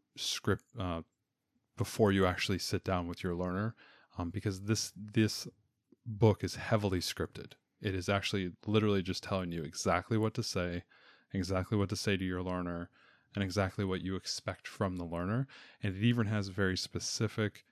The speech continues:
text on how to correct your learner, how to correct your learner on, you know, if you, "Oh, th-, that is not how you say that. This is how you say it."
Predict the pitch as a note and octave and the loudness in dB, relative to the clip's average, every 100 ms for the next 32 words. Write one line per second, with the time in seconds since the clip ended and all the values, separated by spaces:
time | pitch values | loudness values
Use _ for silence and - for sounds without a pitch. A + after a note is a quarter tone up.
0 | _ _ _ - G2+ G#2+ F#2 - E2 F#2+ | _ _ _ -4 2 2 0 -10 -8 -8
1 | - F#2+ E2+ - - E2 F2+ A2+ - F#2+ | -6 -6 -8 -10 -6 0 0 0 -2 -2
2 | E2+ D#2+ - - - _ - - - - | -2 -4 -8 -12 -18 _ -20 -14 -4 2
3 | G2+ A2 - - F2+ E2 - E2+ E2+ D#2+ | 4 2 -4 -4 -4 -4 -6 -6 -6 -6
4 | D#2 D#2 - E2+ D2+ D2 - - G2 F2+ | -8 -10 -10 -8 -8 -8 -16 -10 -8 -4
5 | G#2+ - F#2+ F#2 F#2 F#2 F#2+ G#2+ G#2+ - | -4 -2 -2 -2 -2 -4 -2 0 -2 -2
6 | F#2 F#2+ F2+ E2 F#2 - F2+ - E2 E2 | -4 -4 -6 -8 -8 -6 -6 -6 -4 -4
7 | - D#2 C2+ | -6 -8 -8